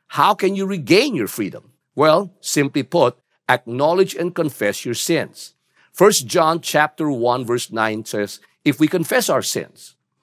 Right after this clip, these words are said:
he is faithful and just to forgive us our sins and purify us from all unrighteousness."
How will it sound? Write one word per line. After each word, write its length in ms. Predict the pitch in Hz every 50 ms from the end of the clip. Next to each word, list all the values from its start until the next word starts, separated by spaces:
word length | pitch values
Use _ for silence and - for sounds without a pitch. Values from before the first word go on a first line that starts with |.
| _ _ _
he 180 | _ - 110 104
is 140 | 98 - -
faithful 420 | - 165 175 170 160 - 180 170
and 160 | 170 170 151
just 360 | 120 - 127 123 127 127 - -
to 60 | 131
forgive 440 | - - - 104 87 107 160 160 170
us 120 | 165 -
our 140 | - 147 139
sins 420 | - - - 120 113 107 - - _ _ _ _ _ _ _ -
and 280 | 143 143 139 135 131 - _ -
purify 600 | - 226 277 285 240 190 - - 127 107 107 110
us 300 | 107 107 110 110 - - _ _ _
from 280 | - - 92 87 - - _
all 380 | - 131 135 135 139 139 139 - -
unrighteousness." 960 | 127 123 117 98 110 107 110 - - - - - - - - - - -